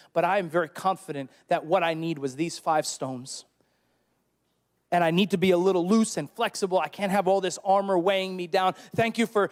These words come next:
for trying to make me one of your soldiers, but, but I, I, I'm a soldier of the Lord. Thank you, though. I'll dress like him. Come on. I only need what he wants me to have. For this battle, I need my rocks.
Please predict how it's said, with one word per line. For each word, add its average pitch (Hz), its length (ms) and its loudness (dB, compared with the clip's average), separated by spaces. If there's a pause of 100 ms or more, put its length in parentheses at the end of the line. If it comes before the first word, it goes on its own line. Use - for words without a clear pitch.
(120)
for 226 100 0
trying 240 280 0
to 202 80 -2
make 226 200 -2
me 220 140 0
one 208 180 4
of 165 120 -4
your 233 160 2
soldiers, 180 500 0
but, 185 220 0 (160)
but 208 120 2
I, 196 40 0
I, 233 460 2
I'm 233 120 2
a 208 60 2
soldier 180 400 2
of 151 80 0
the 151 80 2
Lord. 139 280 0
Thank 180 280 -2
you, 135 80 -4
though. 120 240 -10 (100)
I'll 180 100 2
dress 180 260 -2
like 143 180 -2
him. 123 280 -4 (440)
Come 180 120 0
on. 143 180 0 (1900)
I 226 140 2
only 285 360 4
need 262 320 2
what 202 180 0
he 247 280 2
wants 196 480 0
me 175 140 0
to 151 100 0
have. 135 600 -8 (800)
For 233 160 2
this 226 320 0
battle, 180 800 0
I 190 120 0
need 196 260 0
my 175 160 2
rocks. - 640 -2